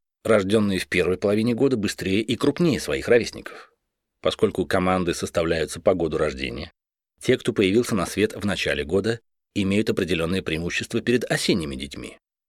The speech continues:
Они раньше добиваются успеха в спорте и обращают на себя внимание тренеров.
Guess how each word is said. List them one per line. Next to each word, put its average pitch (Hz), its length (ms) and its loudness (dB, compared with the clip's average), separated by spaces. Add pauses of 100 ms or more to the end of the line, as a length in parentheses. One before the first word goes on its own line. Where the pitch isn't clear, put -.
(180)
Они 101 320 0
раньше 131 340 2
добиваются 85 500 0
успеха 73 340 -6
в - 40 -6
спорте - 460 -4 (240)
и 120 100 2
обращают 98 560 0
на 107 60 -2
себя 82 260 -2
внимание 82 360 -2
тренеров. - 540 -4